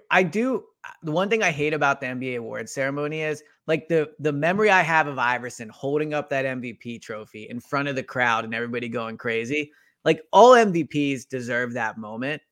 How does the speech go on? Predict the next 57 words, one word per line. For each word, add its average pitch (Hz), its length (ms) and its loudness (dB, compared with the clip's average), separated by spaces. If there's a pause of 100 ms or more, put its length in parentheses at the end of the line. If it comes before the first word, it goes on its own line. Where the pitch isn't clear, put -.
Joel 262 340 10
deserves 185 400 4
that 147 180 2
moment 127 400 -4
too. 123 240 -2
You 139 140 -4
know, 165 120 0
the 185 120 2
fact 190 320 4
that 175 100 2
he's 180 180 -2
gonna 165 200 0
get 156 260 0
his, 143 440 -2
his, 139 300 0
uh, 120 280 2 (100)
award, 139 460 2
if 127 100 -4
I'm 131 100 -6
not 131 200 0
mistaken, 123 580 -6 (360)
at 156 120 8
an 156 140 0
award 151 400 2
ceremony 131 580 -2
on 123 140 -8
some, 139 240 -6 (260)
at, 139 240 0
like, 131 160 -2
some 147 220 -6
theater 147 400 -2
in 131 80 -4
L 117 240 -4
A. 117 240 -2 (320)
I 185 120 8
think 202 200 2
he 190 120 0
deserves 156 540 0
an 143 80 -2
M 135 160 -4
V 127 140 -6
P 135 180 -8
moment, 117 560 -6
uh, 110 300 -4 (340)
in 135 100 -4
front 123 180 0
of 117 60 -4
the 110 60 -6
fans. 110 340 -6
And, 143 140 -2
and, 147 260 -2
and 143 80 -4
I 139 60 0
hope 139 200 -2
he 120 60 -8
gets 123 240 -6
that. 104 180 -12